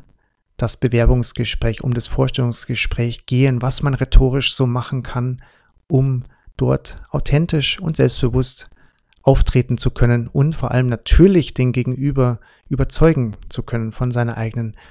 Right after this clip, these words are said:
Person und Persönlichkeit, um den Job dann zu bekommen. Wenn du da mehr Infos haben möchtest, schau gerne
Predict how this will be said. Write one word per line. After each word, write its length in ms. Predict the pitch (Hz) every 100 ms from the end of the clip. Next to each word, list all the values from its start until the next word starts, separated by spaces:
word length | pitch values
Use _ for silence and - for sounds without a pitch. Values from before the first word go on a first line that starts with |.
| _
Person 420 | - 123 117 113 117
und 140 | 110
Persönlichkeit, 800 | - - 120 120 113 - 113 -
um 220 | 123 117
den 200 | 117 113
Job 320 | - 117 -
dann 160 | - 107
zu 160 | -
bekommen. 480 | 120 117 123 113 98 _ _ _ _ _ _ _ _ _ - _ - - - - - - - - _ -
Wenn 140 | 135
du 100 | 156
da 120 | 160 147
mehr 220 | 143 151
Infos 400 | 170 - 156 -
haben 220 | 139 135
möchtest, 400 | 131 - - -
schau 180 | - 147
gerne 420 | - 143 143 139